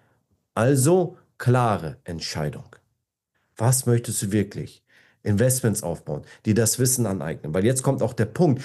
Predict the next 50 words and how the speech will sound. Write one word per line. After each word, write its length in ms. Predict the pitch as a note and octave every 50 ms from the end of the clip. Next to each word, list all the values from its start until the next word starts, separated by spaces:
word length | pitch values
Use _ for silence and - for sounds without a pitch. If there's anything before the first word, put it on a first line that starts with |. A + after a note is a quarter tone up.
| - - -
damit 300 | A2 A2 A#2+ D3 C3 D3+
du 40 |
dich 200 | C#3 C3 B2 C3
im 100 | C3+ B2
Nachgang 440 | B2+ C3 C#3+ C#3+ B2+ - B2+ A#2 -
nicht 280 | D#3 D#3+ D3 B2 C3+ -
demotivierst. 880 | E3 G3 G3+ F#3 E3+ - - A#2+ G#2 F#2+ F#2 D#2 - - - - - _ _ _ - - - -
Du 80 | A#2+
kommst 320 | A2+ - C#3 C#3 B2+ C3+ C3+
dann 140 | C3+ B2+ B2
rein, 280 | C3 D#3 F3+ G3 F3
sechs 260 | C#3 D3 C3+ - -
Monate 360 | D3 C#3+ D3 D3 D3 C3 C#3 B2
sind 180 | B2+ C#3+ C#3+
um, 200 | G3+ G#3 G3 D3
"Ja, 280 | A#2+ C3 C3+ C3 C3+ C3
Christian, 360 | B2 C3+ C#3+ C3+ C#3+ C#3+ C3
alles 300 | C#3 D3+ D#3+ D#3 D3+ C3
war 120 | C#3 C#3+ C3+
scheiße, 520 | C3 - D#3+ E3+ F3 D3+ A#2+ D3+ D3 - C3+ - - - -
ich 140 | C#3+ B2+
konnte 160 | - D3+ D#3+ D#3
nichts 140 | D3+ -
lernen." 220 | - E3 E3+ E3+ D#3
Ich 80 | C3+
sag, 180 | B2 C#3+ C3 A#2
"Ja, 120 | C#3 E3
und 180 | F#3+ F#3+ D#3+ D3
wie 60 | C#3+
sieht's 240 | A#2+ C3+ B2+ B2+ -
hier 120 | F#3+ G#3+
aus 160 | G#3 F#3+ B2+ D3
und 80 | C#3+
da 120 | C#3 F3 G3
aus 200 | G3+ F#3 D3+ C#3+
und 80 | D3+
dann 160 | D3 D#3+ E3+
und 120 | F3 E3 D3
so?" 140 | D#3 C3 - - _ _ _
Ja, 140 | - G2 G2
stimmt, 360 | - - - C3 C3+ C3 A2+
ich 160 | F#2+ - G#2+
eigentlich. 560 | G2+ G#2 A#2 C3+ D3 C3 C3+ C3 A#2+ B2+ - - _ _ _ _ _ _ _ _
Also 340 | - G2 A2 A2 C3 - -
ein 220 | G#2+ G#2 G2+ F#2
Ziel. 360 | - - - F2 D#2 C2+ B1+ - - _ _ _ _ _ _ _ _ _ _ _ _ -
Dann 240 | G2 A2 C#3+ C#3+
den 160 | B2 A#2+ A2+ A2
Fahrplan 500 | - - B2+ B2+ B2+ B2+ - A#2 A2 G2+
runterbrechen. 760 | F#2+ B2 B2+ B2 A#2+ G2+ E2 D#2+ D2+ D#2+ - - - -